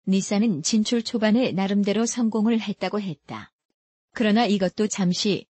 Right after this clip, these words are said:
빈약한 라인업과 경쟁사의 신차 공세로 맥을 못 추며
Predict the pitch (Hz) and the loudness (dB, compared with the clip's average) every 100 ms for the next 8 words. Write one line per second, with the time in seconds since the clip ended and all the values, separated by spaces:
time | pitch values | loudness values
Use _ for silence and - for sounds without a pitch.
0 | _ - 214 208 - 226 214 202 202 208 | _ 0 2 2 2 4 4 4 4 2
1 | - 214 214 196 220 202 220 214 220 226 | -2 0 0 0 -2 -2 0 0 2 0
2 | 247 233 233 247 220 208 - 160 139 - | 2 0 0 0 0 0 0 -2 -4 -8
3 | _ 180 185 208 190 175 - 202 156 | _ 0 0 2 0 0 0 0 0